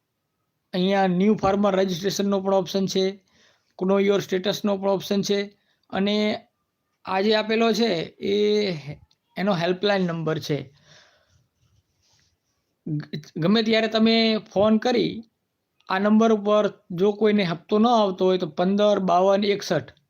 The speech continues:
અથવા ઝીરો અગિયાર બસો તેતાલીસ ઝીરો ઝીરો છસો છ. આ નંબર ઉપર તમે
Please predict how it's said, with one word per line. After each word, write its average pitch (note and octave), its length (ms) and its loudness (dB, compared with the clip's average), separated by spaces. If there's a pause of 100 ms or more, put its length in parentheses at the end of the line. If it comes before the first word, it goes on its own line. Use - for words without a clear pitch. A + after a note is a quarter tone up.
(400)
અથવા F3+ 360 0 (460)
ઝીરો G#3 240 2
અગિયાર G#3+ 280 0
બસો G3 240 -2
તેતાલીસ G3+ 500 -2
ઝીરો G3 200 2
ઝીરો G3 220 0
છસો F3 280 -2
છ. F3 120 -8 (800)
આ G#3+ 440 0 (3000)
નંબર F#3+ 300 0
ઉપર G#3+ 200 0
તમે G#3+ 260 0